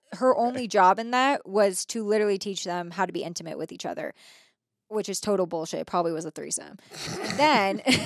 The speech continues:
Speaker 1: <laughs> um, second, she said that she had another client that literally had never had a girlfriend before. He didn't really know how to talk to girls, and, like, you know, this was his chance to really understand how to be with a girl,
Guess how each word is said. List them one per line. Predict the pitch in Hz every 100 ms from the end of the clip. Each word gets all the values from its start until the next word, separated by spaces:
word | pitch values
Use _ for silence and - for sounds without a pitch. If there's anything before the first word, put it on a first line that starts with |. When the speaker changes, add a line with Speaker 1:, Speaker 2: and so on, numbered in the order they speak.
| 269 330 370 339
Speaker 1:
<laughs> | - 285 311 - -
um, | - 254 247 226 202 190
second, | - - 269 269 208 196 160
she | -
said | 220 220
that | 202 185
she | 220
had | 196 202
another | 190 190 190
client | - 190 190 190
that | 180 180 170 -
literally | 196 196 233 240 214
had | 190
never | 185 180
had | 175 180
a |
girlfriend | 175 175 170 175
before. | 180 - 175
He | 175
didn't | 185 196 185
really | 185 185
know | 170
how | 175
to | 170
talk | - 175 -
to | 175
girls, | 175 180 170
and, | 175
like, | 165 151 - - - _ _
you | - 185
know, | 180
this | 196 190
was | 185
his | 190 -
chance | - 185 185 -
to | 175
really | 175 175 175 165
understand | 180 175 175 170 165 170 170 175 -
how | - 170 170
to | - 156 156 165 175 _ _ _ 190 165
be | 160
with | 170
a | 180
girl, | 233 202 -